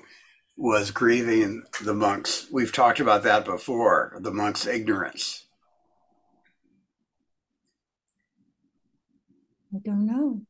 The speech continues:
Speaker 1: And some people say that cat was never killed.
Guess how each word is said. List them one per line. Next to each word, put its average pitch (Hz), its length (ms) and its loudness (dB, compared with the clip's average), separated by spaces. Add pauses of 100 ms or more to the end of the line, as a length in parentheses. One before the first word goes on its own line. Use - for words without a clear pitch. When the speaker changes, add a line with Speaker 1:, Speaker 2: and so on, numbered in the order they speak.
(460)
Speaker 1:
And 101 140 -8
some 107 200 0
people 110 260 -2
say 104 220 4
that 104 220 -4
cat 117 260 2
was 101 160 -8
never 104 260 -4
killed. 101 560 0